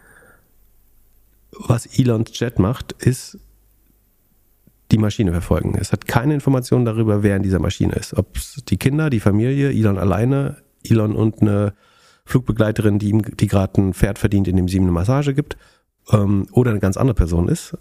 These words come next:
das sagst du draus, sonst wird ein Flugzeug verfolgt. Wird damit, sagen, mit höherer Wahrscheinlichkeit kannst du natürlich daraus schließen, an welchem Flughafen, äh,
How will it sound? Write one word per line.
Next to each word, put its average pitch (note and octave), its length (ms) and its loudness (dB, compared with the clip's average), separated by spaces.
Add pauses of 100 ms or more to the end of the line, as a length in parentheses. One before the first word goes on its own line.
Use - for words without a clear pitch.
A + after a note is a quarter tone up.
das - 160 0
sagst - 260 -6
du G2+ 40 2
draus, D2 160 0
sonst F2+ 220 -2
wird A2 100 2
ein G2+ 80 0
Flugzeug - 380 -6
verfolgt. - 460 -4 (580)
Wird G#2 260 0
damit, A2 320 -2
sagen, F2 220 0
mit F2 140 -2
höherer C3 180 0
Wahrscheinlichkeit A#2 600 -2
kannst G2+ 240 -2
du A2 40 2
natürlich A2 480 -2 (280)
daraus F#2 280 0
schließen, G#2 480 -2 (340)
an F#2+ 220 0
welchem F#2+ 420 0
Flughafen, F2+ 680 -2 (760)
äh, F#2+ 260 -2